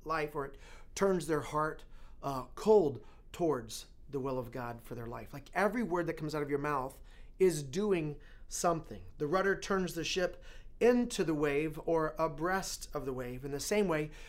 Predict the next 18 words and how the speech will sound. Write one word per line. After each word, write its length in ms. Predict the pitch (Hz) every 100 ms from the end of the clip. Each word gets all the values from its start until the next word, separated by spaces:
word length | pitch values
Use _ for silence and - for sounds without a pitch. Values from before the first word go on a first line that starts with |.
| -
we 140 | 175
either 260 | 233 208 180
help 240 | 160 -
people 300 | - 185 170
get 300 | 147 160 156
through 600 | - 143 165 240 262 233 - - -
the 140 | 160
next 360 | 147 143 - -
obstacle 760 | 139 143 - 156 147 143 139 135 - -
or 120 | 170
the 80 | 170
things 260 | 170 190 180
that 120 | 175
we 160 | 165 170
say 280 | - 160
become 400 | 147 151 156 156 147
a 160 | 139
part 580 | 131 - 175 196 156 -